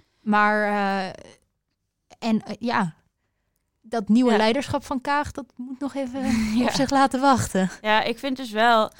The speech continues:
Speaker 2: dat zij hier wel goed reageerde. Want eerst, eh, je hebt zo'n D zesenzestig pagina op mijn website. En eerst heb je dan die partijvoorzitter, Spierings,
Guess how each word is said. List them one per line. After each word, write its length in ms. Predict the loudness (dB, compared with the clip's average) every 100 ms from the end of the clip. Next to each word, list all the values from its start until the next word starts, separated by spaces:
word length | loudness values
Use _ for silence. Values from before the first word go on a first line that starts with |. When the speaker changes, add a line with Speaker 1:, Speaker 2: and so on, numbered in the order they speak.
| -16
Speaker 2:
dat 160 | -12 -6
zij 120 | -4
hier 260 | -2 0 2
wel 200 | 2 0
goed 220 | -2 -6
reageerde. 580 | -4 -4 -6 -8 -8 -6
Want 280 | -6 -6 -4
eerst, 320 | -6 -6 -14
eh, 260 | -8 -4 -4
je 140 | -6 -8
hebt 160 | -8
zo'n 160 | -6 -4
D 40 | -4
zesenzestig 500 | -6 -6 -8 -10 -4
pagina 360 | -2 -2 -6
op 100 | -8
mijn 120 | -8 -10
website. 340 | -10 -10 -10
En 80 | -10
eerst 260 | -10 -10
heb 160 | -10 -10
je 60 | -8
dan 140 | -8
die 100 | -8
partijvoorzitter, 920 | -12 -6 -6 -6 -8 -10 -12 -10 -10
Spierings, 600 | -10 -8 -8 -6 -6 -8